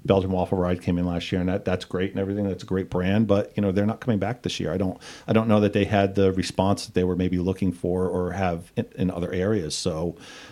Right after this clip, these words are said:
um, I, I really think kind of focusing on local races, um, established ones, any new ones that are filling some holes here and there, like,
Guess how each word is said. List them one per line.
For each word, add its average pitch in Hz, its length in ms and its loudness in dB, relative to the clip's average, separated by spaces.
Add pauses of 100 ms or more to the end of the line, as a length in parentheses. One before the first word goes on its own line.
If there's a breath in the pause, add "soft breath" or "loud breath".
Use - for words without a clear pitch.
um, 85 480 0 (100)
I, 90 80 -2
I 95 140 -4
really 95 340 2
think 95 260 0
kind 98 240 0
of 87 80 0
focusing 95 540 0
on 90 140 2
local 85 260 0
races, 85 640 -2
um, 80 480 -4
established 87 540 -4
ones, 95 240 -2
any 82 160 -6
new 85 120 0
ones 90 200 0
that 92 100 -2
are 82 80 -4
filling 90 380 -4
some 85 180 -4
holes 87 380 -4
here 95 180 -4
and 92 100 -2
there, 87 220 -6
like, 87 320 -8